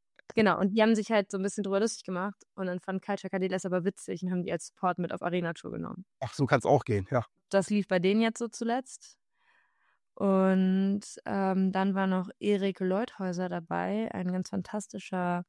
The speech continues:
Speaker 1: Jazzsänger und Pianist, der auf Deutsch singt. Und es ist, glaub ich, Musik, die mir sonst nie begegnet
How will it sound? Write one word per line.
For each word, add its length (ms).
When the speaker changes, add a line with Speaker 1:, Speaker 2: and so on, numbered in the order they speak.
Speaker 1:
Jazzsänger 1200
und 260
Pianist, 1120
der 160
auf 100
Deutsch 640
singt. 680
Und 840
es 180
ist, 60
glaub 160
ich, 120
Musik, 360
die 280
mir 220
sonst 360
nie 200
begegnet 520